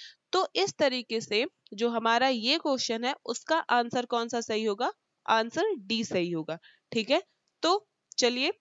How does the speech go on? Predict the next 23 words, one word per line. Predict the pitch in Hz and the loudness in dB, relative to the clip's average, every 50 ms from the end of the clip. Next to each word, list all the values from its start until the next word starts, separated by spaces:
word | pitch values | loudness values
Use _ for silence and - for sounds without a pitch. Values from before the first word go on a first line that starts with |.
| _ _ _ _ _ | _ _ _ _ _
नेक्स्ट | 214 214 233 262 - - - | -4 -4 -2 -2 -2 -4 -2
क्वेश्चन | - 277 285 - 311 294 285 | -2 -2 0 0 -2 -2 -2
पे | 294 294 | -2 0
चलते | 285 302 285 285 269 294 294 | 0 0 0 0 -2 -2 -2
हैं। | 294 311 403 - _ _ _ _ - - _ _ _ _ _ _ _ _ _ _ _ _ _ _ _ _ _ _ _ _ _ _ _ _ 240 | -2 -4 -6 -8 _ _ _ _ -20 -20 _ _ _ _ _ _ _ _ _ _ _ _ _ _ _ _ _ _ _ _ _ _ _ _ -14
आज | 254 285 311 - - | -12 -10 -8 -6 0
का | - 349 359 392 415 - - | 4 4 4 4 2 0 -2
हमारा | - 247 226 233 233 240 262 285 | -2 0 4 4 6 6 6 4
अगला | - - - - 202 220 247 294 349 | 4 0 -4 -14 -8 -4 0 0 0
क्वेश्चन | 359 349 302 269 - - 262 233 220 220 | 2 2 0 0 0 -2 -2 -2 -2 -2
है, | 208 202 247 349 - _ _ _ _ - - _ _ _ _ 240 | -2 -2 -2 -2 -6 _ _ _ _ -20 -20 _ _ _ _ -8
निम्न | 240 254 285 320 370 370 370 359 381 370 403 381 _ - 226 | -6 -2 0 0 0 0 0 -2 -2 -4 -6 -8 _ -12 -4
में | 226 233 240 247 | 0 0 2 2
से | 240 - - 269 262 269 294 302 - _ _ | 0 -2 -2 -2 -2 -2 -2 -4 -8 _ _
कौन | _ 254 247 269 294 320 320 | _ 0 0 0 0 -2 -4
सा | - 339 302 294 | -2 0 2 2
शब्द | 302 - - 254 226 202 170 - - 175 - _ _ _ _ _ _ _ _ _ _ _ | 0 0 2 2 2 2 0 -4 -10 -10 -10 _ _ _ _ _ _ _ _ _ _ _
अक | - 320 359 - - 415 | 4 4 4 4 2 -2
प्रत्यय | 392 - - 311 262 254 - _ _ - 269 285 311 330 | -2 0 4 6 6 6 4 _ _ 0 2 2 2 2
से | - - - 294 302 | 0 -2 0 0 2
युक्त | 311 269 220 208 226 262 277 - _ - 285 | 2 0 -2 -2 -4 -4 -4 -6 _ -2 -2
नहीं | 262 233 196 202 196 220 214 202 185 | -2 0 -2 -4 -2 -4 -4 -4 -6
है? | 170 156 | -6 -8